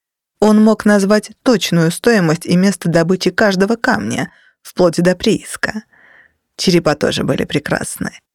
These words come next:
Молочно-перламутровая кость, прозрачная и тонкая. Раса демонов, ставшая жертвой охоты — оказалась на грани исчезновения, и замены черепам практически не было.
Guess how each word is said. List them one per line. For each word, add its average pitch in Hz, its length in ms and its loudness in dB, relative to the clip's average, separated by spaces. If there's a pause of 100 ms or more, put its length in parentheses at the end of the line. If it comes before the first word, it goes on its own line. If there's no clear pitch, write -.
(640)
Молочно-перламутровая 170 1400 2
кость, - 520 -4
прозрачная 170 800 -2
и - 160 -6
тонкая. 151 720 -2 (640)
Раса 220 380 2
демонов, 180 520 2
ставшая 175 540 0
жертвой 170 340 0
охоты — 175 640 -2 (400)
оказалась 240 600 2
на 220 120 4
грани 214 420 2
исчезновения, 208 1080 0
и 165 140 0
замены 175 440 2
черепам 160 480 0
практически - 640 -6
не 151 220 -2
было. - 320 -6